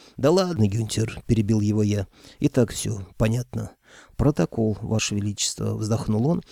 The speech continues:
но посторонился, пропуская нас внутрь. Царь-батюшка стояли посреди кабинета, с удовлетворением рассматривая лезвие длинного чёрного меча. «А, Федька, здорово, Михалыч! Ну, присаживайтесь, смутьяны!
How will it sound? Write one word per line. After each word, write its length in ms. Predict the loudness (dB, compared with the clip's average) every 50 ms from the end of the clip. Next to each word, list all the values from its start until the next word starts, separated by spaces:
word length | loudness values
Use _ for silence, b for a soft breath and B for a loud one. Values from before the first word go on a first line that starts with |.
| B B -2
но 120 | 0 0
посторонился, 760 | 2 2 0 2 4 4 6 6 6 4 2 2 0 -2 -2
пропуская 580 | -2 -2 -4 -4 -6 -6 -4 -2 0 0 2
нас 320 | 0 0 -2 -2 -2 -4 -4
внутрь. 440 | -2 0 0 0 0 -2 -4 -10 -14 -14 B B B B B B B
Царь-батюшка 840 | 2 2 2 4 4 2 0 0 0 -2 -2 0 0 2 2 2 0
стояли 400 | -2 0 2 4 4 6 4 4
посреди 420 | 2 0 -2 -2 0 0 -2 -2 -2
кабинета, 560 | -2 0 2 2 2 2 2 2 2 2 2
с 140 | 2 2 0
удовлетворением 840 | 2 4 4 4 4 2 4 2 4 4 4 4 4 4 4 4
рассматривая 720 | 4 2 2 2 2 4 4 2 2 0 0 2 4 4
лезвие 500 | 4 6 4 4 4 2 2 2 2 2
длинного 520 | 2 2 0 2 2 2 2 0 0 0 -2
чёрного 600 | -2 0 0 0 0 2 0 0 2 2 2 2
меча. 400 | 0 0 0 0 0 0 -2 B B B B B
«А, 340 | 0 2 2 4 4 2 2
Федька, 800 | 2 2 2 2 0 0 -2 0 0 2 0 0 -2 -4 -8 -10
здорово, 640 | -8 -8 -4 -4 -2 -2 0 0 0 2 4 4 4 4
Михалыч! 640 | 4 2 0 -2 -2 -2 -4 -4 -6 -8 -8 -8 B B B B B
Ну, 140 | 0 0 2
присаживайтесь, 840 | 4 4 4 4 4 4 4 4 6 4 2 2 0 -2 -4 -4
смутьяны! 720 | -4 -2 0 2 0 0 2 0 -2 -2 -2 -6 -8 -10